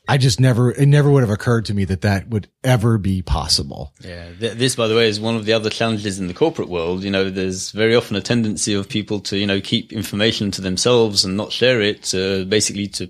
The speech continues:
Speaker 2: put themselves in the position of, "I'm the guy that you have to have around. You can't fire me." Um,
Speaker 1: So you can't find them and
Speaker 2: and,
Speaker 1: you're really
Speaker 2: and, you know,
Speaker 1: screwed.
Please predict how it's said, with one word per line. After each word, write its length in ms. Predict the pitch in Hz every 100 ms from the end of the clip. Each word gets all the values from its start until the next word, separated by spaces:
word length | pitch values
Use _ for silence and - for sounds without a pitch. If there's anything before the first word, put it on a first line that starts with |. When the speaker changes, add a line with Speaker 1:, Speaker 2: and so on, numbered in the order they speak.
| _
Speaker 2:
put 120 | - 110
themselves 420 | 98 107 110 104
in 60 |
the 80 | 98
position 360 | - 101 104 101
of, 100 | 98
"I'm 180 | 107 101
the 80 |
guy 200 | 101 107
that 140 | 101 -
you 120 | 92
have 180 | 113 -
to 60 | 104
have 140 | 92
around. 200 | 101 92
You 60 | 82
can't 220 | 101 85
fire 220 | 92 87
me." 280 | 117 92 - - - - - - _ _
Um, 480 | - 92 92 92 92
Speaker 1:
So 80 | 92
you 140 | 113
can't 260 | 104 170 135
find 300 | 95 160 160
them 140 | 120
and 60 | 113
Speaker 2:
and, 80 | 120
Speaker 1:
you're 100 | 120
really 180 | 127 117
Speaker 2:
and, 0 |
you 80 |
know, 320 | 123 175 160
Speaker 1:
screwed. 80 | 127